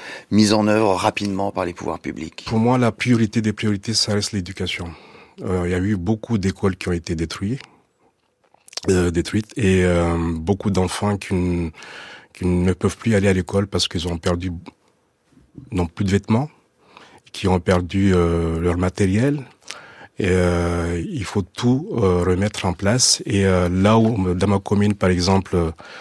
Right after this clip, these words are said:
Speaker 2: euh, le système de rotation a été, euh, quasiment, euh, mm, éliminé quand même, enfin, ce qu'on a, on n'appliquait plus. Maintenant, avec, euh,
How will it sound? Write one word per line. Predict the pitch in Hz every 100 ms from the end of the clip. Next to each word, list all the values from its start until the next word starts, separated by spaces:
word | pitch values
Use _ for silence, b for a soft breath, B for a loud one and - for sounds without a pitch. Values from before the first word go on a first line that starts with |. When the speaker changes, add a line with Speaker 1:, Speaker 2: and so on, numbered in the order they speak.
| B B B B
Speaker 2:
euh, | 92 87 87
le | 92
système | 87 107 - 104
de | 92
rotation | 92 - 95 - 104 98
a | 87
été, | 87 82 - 90
euh, | 87 82 78 82 -
quasiment, | 98 90 92 95 90 85 82 B B B B -
euh, | 82 85 82 82 80 80 78 82 b b b b - _ _ _ - _ _ - - _ _ _ _ _ -
mm, | 107 95 87 87 82 82 82 110 - _ _ -
éliminé | 110 92 95 92 135
quand | 165 202
même, | 135 120
enfin, | 95 -
ce | 90
qu'on | - 95 90
a, |
on | 87 90
n'appliquait | 90 87 87 90 90 98 95
plus. | 87 120 - B B B B B B 92
Maintenant, | 90 117
avec, | 113 107 -
euh, | 98 92 90 87